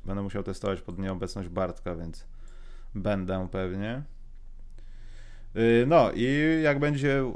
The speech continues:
ładna pogoda, a już od tygodnia w Warszawie nie ma wody żadnej, nawet w Wiśle jest tak gorąco,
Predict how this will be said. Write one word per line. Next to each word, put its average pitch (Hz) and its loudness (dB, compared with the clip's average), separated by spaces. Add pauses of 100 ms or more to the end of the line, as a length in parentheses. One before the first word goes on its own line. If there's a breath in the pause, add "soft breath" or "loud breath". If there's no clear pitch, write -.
(260)
ładna 113 4
pogoda, 107 0
a 120 4
już 107 -2
od - -6
tygodnia 101 0
w 92 -6
Warszawie 98 4
nie 95 2
ma 98 2
wody 92 0
żadnej, 90 2
nawet 90 -4
w - -8
Wiśle 95 -2
jest 92 -6
tak 92 -4
gorąco, 98 2